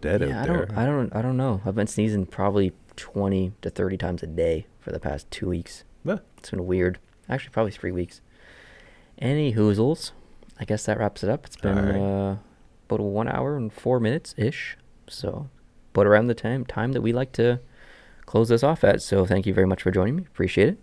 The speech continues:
Speaker 2: Thank you guys for listening, watching. If you're listening on, on iTunes or Google Play Music, we'd love for you to, uh, leave us a review. Uh, if you're watching on YouTube and you're not subscribed, we'd love for you to subscribe. If you like the video, hit the, uh, like button.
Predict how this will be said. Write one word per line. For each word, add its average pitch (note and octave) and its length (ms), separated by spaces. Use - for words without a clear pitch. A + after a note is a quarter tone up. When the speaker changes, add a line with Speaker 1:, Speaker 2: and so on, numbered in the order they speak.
Speaker 2:
Thank F#2+ 160
you G2+ 60
guys F#2+ 180
for F#2+ 120
listening, F3 380
watching. - 540
If - 80
you're G2+ 100
listening A2 260
on, G#2 320
on G2 120
iTunes B2 400
or G2 120
Google G#2 240
Play G2+ 180
Music, A#2+ 340
we'd F2+ 120
love F#2+ 140
for G2+ 100
you G2+ 160
to, F#2 320
uh, D2 200
leave G#2 180
us - 120
a F#2 60
review. A2+ 340
Uh, F#2+ 120
if F2+ 120
you're G#2+ 80
watching A2+ 320
on G2+ 140
YouTube B2 540
and G2+ 80
you're F#2+ 100
not G#2+ 160
subscribed, G2 460
we'd G2 140
love G#2 140
for A2 120
you G#2+ 120
to - 120
subscribe. A#2+ 640
If - 80
you G2+ 40
like B2 180
the G#2+ 80
video, G#2 320
hit G#2 320
the, F2 260
uh, - 160
like D3 240
button. C3 340